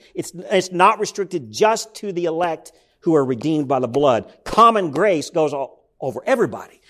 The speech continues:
And that's what Jesus is talking about here in verses forty-four and forty-five of Matthew five. "But I say to you, love your enemies and pray for those who persecute you," verse forty-five,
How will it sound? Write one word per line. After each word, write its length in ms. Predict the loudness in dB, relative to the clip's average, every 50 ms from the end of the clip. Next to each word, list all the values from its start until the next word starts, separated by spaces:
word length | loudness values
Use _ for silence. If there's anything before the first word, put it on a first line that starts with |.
| -14 -4 2
And 100 | 4 4
that's 160 | 4 6 8
what 200 | 6 6 6 6
Jesus 380 | 2 -6 -6 -6 -6 -8 -8
is 100 | -8 -6
talking 380 | 2 6 8 8 8 6 0 -2
about 200 | 2 2 2 2
here 280 | 0 -2 -2 -2 -4 -4 -8 -20 -10 -4
in 100 | -2 0
verses 280 | 2 2 0 -2 -4 -12
forty-four 600 | -8 -4 -4 -2 -2 -4 -6 -6 -4 -2 -2 -2
and 120 | -2 -4
forty-five 760 | -6 -6 -6 -6 -4 -2 4 6 6 8 6 6 4 0 -6 -14
of 120 | -10 -6
Matthew 340 | -2 0 0 -2 -2 -6 -10
five. 340 | -4 0 0 2 0 0 -4 _ _ _ _ _
"But 140 | 2 2 4
I 100 | 4 2
say 260 | 0 -2 -2 -2 -2
to 60 | -2
you, 160 | -4 -8 -6 0
love 240 | 2 2 2 2
your 140 | 0 -6 -8
enemies 360 | -8 -8 -8 -8 -12 -14 -14
and 100 | -16 -14
pray 240 | _ -6 -4 -4 -4
for 120 | -4 -6 -4
those 240 | -2 -2 -2 -4
who 80 | -8 -12
persecute 540 | -8 -4 -4 -4 -4 -4 -10 -10 -10 -12 -10
you," 140 | -10 -12 -8
verse 200 | -6 -8 -8 -6
forty-five, 520 | -6 -8 -6 -2 0 2 4 4 2 0